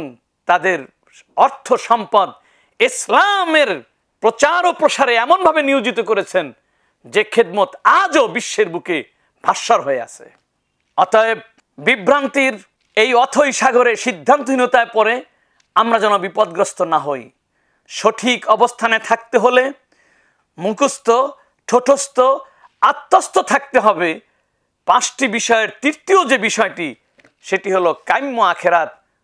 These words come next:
দুনিয়া সহায়ক। আখেরাতই আমাদের জীবনের একমাত্র কাম্য, তাই বলে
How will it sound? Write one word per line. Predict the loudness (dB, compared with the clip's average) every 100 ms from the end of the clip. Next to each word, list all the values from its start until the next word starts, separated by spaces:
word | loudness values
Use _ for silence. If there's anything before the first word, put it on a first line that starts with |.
| _
দুনিয়া | -18 -12 -10 -6 -8
সহায়ক। | -4 -4 -2 -2 -4 _ _ _ _ -2
আখেরাতই | -2 2 0 0 0 0
আমাদের | 2 2 0 -2
জীবনের | -4 -2 0
একমাত্র | -2 -2 -4 -4
কাম্য, | -2 -2 0 0 -2 _ _ _ 0
তাই | 0 2
বলে | 2